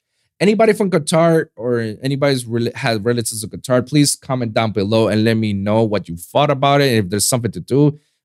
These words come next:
or you're with me or you're against me, just let me know in the comments down below. I definitely would like to hear your, your p-, opinions out here. Let's move on. Next topic of business. Um,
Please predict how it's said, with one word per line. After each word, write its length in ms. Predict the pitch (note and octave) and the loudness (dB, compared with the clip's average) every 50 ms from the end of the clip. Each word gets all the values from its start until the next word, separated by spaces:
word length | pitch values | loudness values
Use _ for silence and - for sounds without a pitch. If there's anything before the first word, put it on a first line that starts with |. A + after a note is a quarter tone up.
| _ - | _ -2
or 260 | G2+ G#2 G2+ G2 G2 | 0 0 2 2 0
you're 360 | G2 F2+ F#2 F2+ F#2 - - _ - | 0 0 0 0 -2 -2 -4 _ 2
with 240 | C3 D#3+ E3 E3 E3 | 2 2 4 4 2
me 120 | D#3+ D#3 | 2 4
or 60 | D3 | 2
you're 160 | A#2 F#2+ F2 | 2 0 -2
against 300 | E2+ - C3+ D3+ D3 D3+ | -4 -2 -2 -2 0 0
me, 100 | E3+ D#3+ | -2 -4
just 220 | D3 C3+ C#3+ - - | -2 -2 -4 -2 0
let 160 | D3+ D3 C#3 | 0 0 2
me 80 | D3 C#3 | 2 0
know 180 | C3+ C3 C3 | 0 0 0
in 60 | B2+ | 0
the 80 | C3 B2 | 0 -2
comments 340 | B2+ - A2+ G#2 G#2+ G2 - | -2 -4 -4 -4 -4 -4 -4
down 140 | G2 F#2+ E2+ | -4 -4 -4
below. 180 | F2+ F2 E2 | -4 -6 -6
I 180 | D#2 E2 G2 G#2 | -6 -6 -6 -6
definitely 520 | G2+ A2 A#2+ C#3 D3 C#3+ D3 D3+ C3+ B2+ | -6 -2 0 2 0 0 0 -2 -4 -2
would 240 | A#2+ B2 A#2 A#2 A#2 | -2 -2 -2 -2 0
like 180 | A#2 A#2 A2 - | 0 -2 -2 -4
to 100 | G#2+ G2 | -8 -6
hear 220 | - G#2+ G2 G2 | -4 -2 -2 -2
your, 320 | F#2+ F#2 F2+ F2 E2+ F2 - _ _ _ _ _ _ _ _ _ _ - | -2 -2 -2 -2 -4 -4 -8 _ _ _ _ _ _ _ _ _ _ -4
your 140 | G#2 G2+ F#2 | -2 -2 -2
p-, 220 | - - - C3 - - | -4 -6 -8 -8 -6 -8
opinions 420 | G2 E2+ A#2+ A#2+ G2+ F#2+ E2+ - | -6 -2 -2 0 0 0 -2 -6
out 160 | D2+ C2+ B1 | -8 -12 -14
here. 200 | G1+ G#1+ F2 F2+ - _ _ _ _ _ _ _ _ _ _ _ _ _ _ _ - | -16 -18 -20 -20 -20 _ _ _ _ _ _ _ _ _ _ _ _ _ _ _ -2
Let's 200 | C#3+ D#3 D3+ - | -2 -2 0 0
move 220 | C3 C3 A#2+ G#2+ G2+ | 2 2 2 2 2
on. 260 | F#2+ F2 E2 E2+ - _ _ _ _ _ _ - | 0 -2 -4 -6 -10 _ _ _ _ _ _ -2
Next 300 | E3 G3 G3 G3 - - | 0 0 0 0 -2 0
topic 360 | G3+ F#3+ E3 - F3 E3 D3+ | 0 0 0 2 0 0 0
of 140 | D#3 C3+ A#2 | 0 0 2
business. 640 | B2 A#2+ A2 - - A2 A2 A2 A2+ - - - - _ | 2 2 2 0 0 0 0 0 0 0 -2 -4 -6 _
Um, 800 | A#2+ A#2+ B2 B2 B2 B2 B2+ B2 A#2+ A#2+ B2 B2 B2 A#2+ A#2 A2 | -2 0 2 2 2 2 2 2 0 0 0 -2 -2 -2 -4 -6